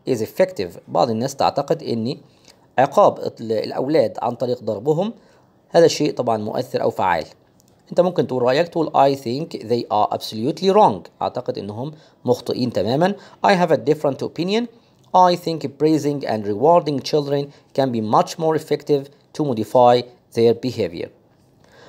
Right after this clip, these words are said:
Twenty-two, car drivers should have a first aid kit in case of emergencies. هتقول رأيك، هتقول yes,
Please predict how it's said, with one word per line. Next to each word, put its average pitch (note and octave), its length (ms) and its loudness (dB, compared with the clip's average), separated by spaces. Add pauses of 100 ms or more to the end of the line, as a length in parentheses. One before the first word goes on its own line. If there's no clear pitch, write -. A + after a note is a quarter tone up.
(140)
Twenty-two, G3 520 2
car D#3+ 300 6
drivers D3 640 2
should - 240 -10
have G#2 240 -4
a G2+ 60 -6
first E3+ 380 -2
aid D#3 340 -2
kit D3 220 2
in B2 320 -4
case D#3 380 -2 (100)
of C#3 100 2
emergencies. C3+ 800 2 (220)
هتقول C#3+ 280 2
رأيك، C3+ 300 4
هتقول - 240 -4 (100)
yes, D#3 220 4